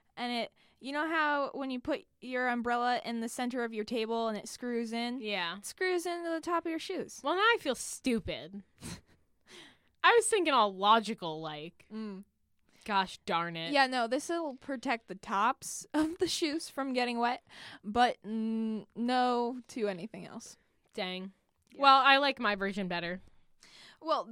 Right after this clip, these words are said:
Speaker 1: your version could actually work in the world.
Speaker 2: My version would actually have a purpose.
Speaker 1: Mm.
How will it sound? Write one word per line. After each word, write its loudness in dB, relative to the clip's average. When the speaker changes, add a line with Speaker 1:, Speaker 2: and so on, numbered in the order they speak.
Speaker 1:
your -2
version -2
could -8
actually -6
work -2
in -4
the -10
world. -4
Speaker 2:
My 8
version 4
would 4
actually 4
have 2
a -10
purpose. -6
Speaker 1:
Mm. -10